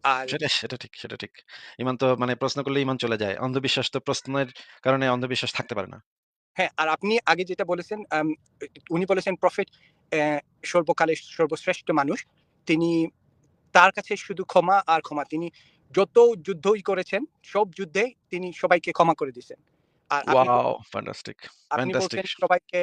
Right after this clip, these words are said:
Speaker 1: অ্যাম, কুপিয়ে, কুপিয়ে মেরেছেন। এই ধরনের কোন কিছুই ছিল না। অ্যা, প্রফেট ছিলেন অ্যাম, পরম খর-, অ্যাম,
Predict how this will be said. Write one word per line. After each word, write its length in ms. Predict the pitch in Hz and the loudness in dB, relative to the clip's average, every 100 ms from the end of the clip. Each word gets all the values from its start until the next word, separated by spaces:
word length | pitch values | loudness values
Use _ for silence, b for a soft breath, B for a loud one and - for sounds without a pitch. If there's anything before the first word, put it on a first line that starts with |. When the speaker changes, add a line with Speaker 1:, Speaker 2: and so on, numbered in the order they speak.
| 175 | -2
Speaker 1:
অ্যাম, 300 | - 156 156 147 | -2 -4 -4 -8
কুপিয়ে, 280 | - 190 180 | -8 -6 -6
কুপিয়ে 260 | 160 - 170 | -8 -6 -4
মেরেছেন। 320 | 165 160 180 170 | -4 -4 -6 -4
এই 120 | 165 | 0
ধরনের 340 | 170 170 170 | 0 0 -2
কোন 160 | - 170 | -4 -4
কিছুই 280 | 170 202 208 | -4 -4 -6
ছিল 160 | - 165 | -6 -4
না। 140 | 165 196 b b b - | -4 -6 b b b 0
অ্যা, 140 | 151 | 0
প্রফেট 360 | 147 - 170 196 | 0 -2 -2 -4
ছিলেন 280 | - 185 185 175 | -2 -2 -2 -6
অ্যাম, 300 | - 156 151 151 - _ _ _ _ _ 135 _ _ _ _ - | -6 -4 -2 -6 -12 _ _ _ _ _ _ _ _ _ _ 0
পরম 260 | 202 208 | 2 0
খর-, 300 | 208 196 180 | -4 -6 -6
অ্যাম, 360 | - 165 160 156 | -6 -4 -4 -6